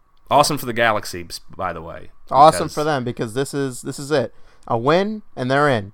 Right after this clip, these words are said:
Speaker 2: as the sixth and final playoff team in the West. It's a pretty wild game, though, all things considered. Minnesota had a lot of chances to make it closer, but they couldn't quite get the job done. And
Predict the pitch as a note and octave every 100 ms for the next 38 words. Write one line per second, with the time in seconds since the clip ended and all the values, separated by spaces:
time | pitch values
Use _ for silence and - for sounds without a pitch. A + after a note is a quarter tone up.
0 | - - A2 A2 D3+ C#3 C#3 C#3 C3+ C3
1 | C3 B2 C#3+ A#2+ A#2 C3 - - - -
2 | - - - - E3 C3 C3 A2+ C3+ E3+
3 | A2+ A#2+ C3 A#2 - A2+ D3 B2 D3+ -
4 | C#3+ A#2+ A2 - - - C#3 A2+ C#3+ D3
5 | - C3+ B2 A2 B2 B2 A2 - C3 B2+
6 | A2+ A2 D3+ C#3 C#3 - B2+ A2 A2+ A2+
7 | A2+ A2 G#2+ G2+